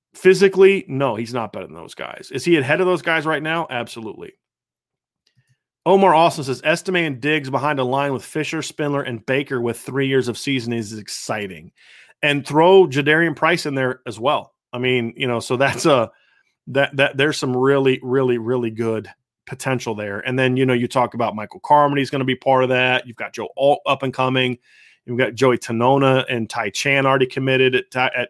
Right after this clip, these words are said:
on offensive line. I love where Notre Dame is at with Billy Schrauth. I love where they're at with Carson Hinsman. So, yeah, there's gonna,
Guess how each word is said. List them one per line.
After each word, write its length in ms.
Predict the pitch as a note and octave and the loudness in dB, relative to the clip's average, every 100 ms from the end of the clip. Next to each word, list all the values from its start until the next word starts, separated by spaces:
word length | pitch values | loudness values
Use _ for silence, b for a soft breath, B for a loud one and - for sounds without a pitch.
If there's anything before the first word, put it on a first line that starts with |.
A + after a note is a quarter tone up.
| - | -6
on 120 | B2 | 0
offensive 440 | B2 B2 C3 A#2 | 0 0 -4 -6
line. 460 | A2+ B2 B2 B2 A#2+ b b b b | -2 0 2 0 -2 b b b b
I 80 | A2 | -4
love 280 | A2+ C3 C3 | 2 2 2
where 100 | B2+ | 2
Notre 160 | B2+ | 2
Dame 220 | B2 B2 | 2 0
is 100 | A#2+ | 0
at 320 | A#2+ B2 B2 A#2+ | 2 2 2 -2
with 160 | G#2 | -6
Billy 220 | - G2 | -8 -8
Schrauth. 500 | F#2+ - C#3+ C#3 C#3 - | -8 -2 2 4 4 0
I 40 | |
love 220 | G#2+ A2+ | -6 -8
where 100 | A#2 | -8
they're 160 | A#2 A2 | -8 -8
at 60 | A2 | -10
with 100 | - | -8
Carson 320 | A#2+ G#2 G2+ | -10 -10 -8
Hinsman. 500 | - C#3+ B2 C3 B2+ | -4 -2 0 -2 -2
So, 120 | A#2+ | -4
yeah, 320 | G2+ G2+ A#2+ | -4 -2 -4
there's 220 | G2 A#2+ - | -2 -4 -2
gonna, 260 | B2 A2+ | -2 -2